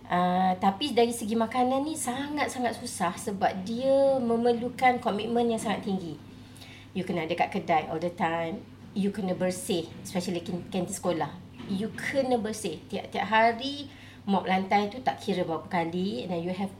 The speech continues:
kena ada ramai pekerja yang memang kena jaga kebersihan. Sebab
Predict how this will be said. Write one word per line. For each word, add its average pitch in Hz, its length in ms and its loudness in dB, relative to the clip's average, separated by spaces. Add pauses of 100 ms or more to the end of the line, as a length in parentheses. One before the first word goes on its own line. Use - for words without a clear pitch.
(200)
kena 202 240 0
ada 180 160 -2 (400)
ramai 240 480 0
pekerja 240 640 2
yang 226 220 -2
memang 247 320 -4
kena 302 400 -2
jaga 240 240 2
kebersihan. 214 480 0 (480)
Sebab 185 400 -4